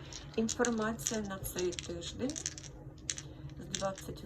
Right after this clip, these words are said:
восьмого липня по третє серпня для всіх козирігів. Третій будинок гороскопу. Це, знаєте, про родину,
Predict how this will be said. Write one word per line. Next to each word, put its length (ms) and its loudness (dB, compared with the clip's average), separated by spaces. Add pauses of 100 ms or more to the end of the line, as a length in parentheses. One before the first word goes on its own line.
восьмого 600 -2
липня 360 -6 (120)
по 60 -4
третє 500 -6
серпня 560 2
для 200 0
всіх 320 -2 (1000)
козирігів. 680 4 (2000)
Третій 300 10
будинок 420 4
гороскопу. 760 2 (580)
Це, 260 4
знаєте, 420 4
про 640 8
родину, 840 8